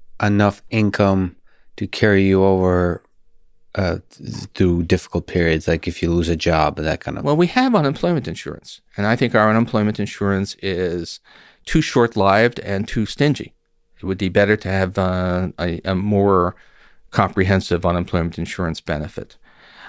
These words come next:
Speaker 2: Um, but the trouble with, uh, with something like universal basic income is that either the bar is set too low, so it's really not something you can live on,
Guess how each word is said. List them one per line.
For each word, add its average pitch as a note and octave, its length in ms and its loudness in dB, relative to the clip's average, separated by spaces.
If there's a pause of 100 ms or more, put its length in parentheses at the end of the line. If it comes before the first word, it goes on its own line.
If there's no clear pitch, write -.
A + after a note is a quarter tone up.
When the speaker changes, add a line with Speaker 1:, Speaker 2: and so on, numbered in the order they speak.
(140)
Speaker 2:
Um, G#2+ 460 2
but C#3 260 2
the D#3 80 2
trouble A3+ 420 2
with, C#3 240 0
uh, A#2 220 0
with A2+ 220 0
something C#3 220 2
like G2 140 0
universal G2 440 2
basic F2+ 360 -6
income C3 400 -2 (520)
is A2 220 2
that G#2+ 180 0
either A#2+ 500 -2 (520)
the G#2 80 0
bar G#2 360 4
is G2 100 0
set - 260 -4 (440)
too - 160 0
low, F2+ 480 2 (480)
so G2+ 140 2
it's G2 140 0
really A2+ 240 2
not F#2 240 -2
something F#2 340 -4
you E2+ 80 -4
can F2 200 -8
live G2 220 0
on, D#2+ 280 -6